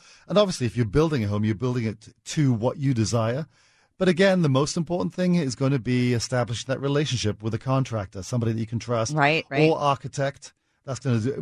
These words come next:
Speaker 1: b-, build it, design it the way that you want.
Speaker 2: Mm-hmm,
Speaker 1: You know,
Speaker 2: mm-hmm.
Speaker 1: so very excited about that, and I think, uh, there's also gonna be financing available for raw land as well.
Speaker 2: Okay.
Speaker 1: Now,
Speaker 2: Wow.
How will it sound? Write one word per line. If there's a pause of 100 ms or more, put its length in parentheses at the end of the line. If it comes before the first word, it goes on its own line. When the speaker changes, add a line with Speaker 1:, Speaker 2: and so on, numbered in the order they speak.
(120)
Speaker 1:
b-,
build
it,
design
it
the
way
that
you
want.
Speaker 2:
Mm-hmm,
Speaker 1:
You
know,
Speaker 2:
mm-hmm.
Speaker 1:
so (360)
very
excited
about
that,
and
I
think,
uh,
there's
also
gonna
be
financing
available
for
raw
land
as
well.
Speaker 2:
Okay.
Speaker 1:
Now,
Speaker 2:
Wow.